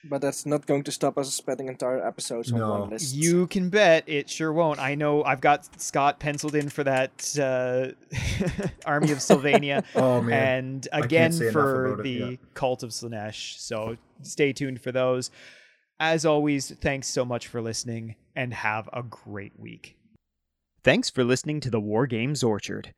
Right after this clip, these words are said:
Speaker 3: If you enjoy the show, why not join us on Patreon?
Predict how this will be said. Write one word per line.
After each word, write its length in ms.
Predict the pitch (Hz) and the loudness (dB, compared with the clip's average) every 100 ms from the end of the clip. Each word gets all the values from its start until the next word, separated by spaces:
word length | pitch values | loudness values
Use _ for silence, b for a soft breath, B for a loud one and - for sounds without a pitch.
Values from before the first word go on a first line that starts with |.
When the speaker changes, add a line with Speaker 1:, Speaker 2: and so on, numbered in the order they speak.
| _ _ | _ _
Speaker 3:
If 160 | 123 120 | -4 0
you 160 | 160 | 2
enjoy 340 | 254 233 185 220 | 2 6 6 6
the 80 | 208 | 4
show, 460 | - 175 254 339 - - | 4 2 2 -2 -10 -2
why 220 | 170 220 | 2 2
not 240 | 269 - | 2 -2
join 280 | 139 139 156 | 0 2 2
us 160 | 180 - | 0 -2
on 280 | 117 117 143 | -2 -2 -2
Patreon? 680 | - 120 - 123 101 73 | -4 -4 0 0 0 -4